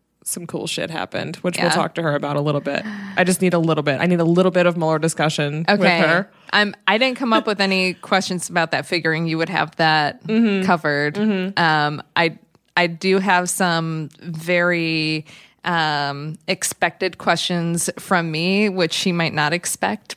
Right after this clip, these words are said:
Speaker 2: but,
Speaker 1: Mm-hmm.
Speaker 2: um, I, I have to, I have to ask, but you'll have to stay tuned until the end of the episode to see,
Speaker 1: Yeah.
Speaker 2: uh, what is Carolyn gonna <laughs> subject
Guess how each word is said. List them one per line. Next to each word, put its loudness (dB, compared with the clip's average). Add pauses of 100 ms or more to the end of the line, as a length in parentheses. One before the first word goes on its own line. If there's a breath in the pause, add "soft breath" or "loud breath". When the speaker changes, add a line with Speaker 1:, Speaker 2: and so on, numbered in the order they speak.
Speaker 2:
but, 4
Speaker 1:
Mm-hmm. 6
Speaker 2:
um, 0 (1040)
I, -4
I -4
have -6
to, -2
I 0
have -4
to -6
ask, -4
but 0
you'll 2
have 0
to -4
stay 2
tuned 2
until 2
the 2
end 2
of 2
the 2
episode 0
to -2
see, 2
Speaker 1:
Yeah. 2 (300 loud breath)
Speaker 2:
uh, 4 (240)
what 2
is -2
Carolyn 2
gonna 0
<laughs> 2
subject 2